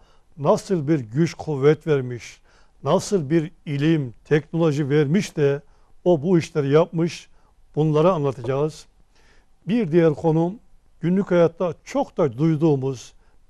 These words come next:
belki bazen bizim de kullandığımız bir kelime, bir cümle. Nedir o? "Bu işler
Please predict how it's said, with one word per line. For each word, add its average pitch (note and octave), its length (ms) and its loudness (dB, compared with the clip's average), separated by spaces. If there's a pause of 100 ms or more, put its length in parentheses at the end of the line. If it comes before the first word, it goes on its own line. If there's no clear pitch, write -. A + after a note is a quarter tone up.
belki G3 380 4
bazen F3+ 440 4
bizim F3+ 240 2
de E3+ 80 4
kullandığımız D#3+ 880 2
bir E3 160 0
kelime, D#3+ 500 -2 (560)
bir E3 220 -2
cümle. D3+ 480 0 (460)
Nedir F#3 280 2
o? D3+ 240 2 (1040)
"Bu F#3+ 180 -4
işler F3 640 -2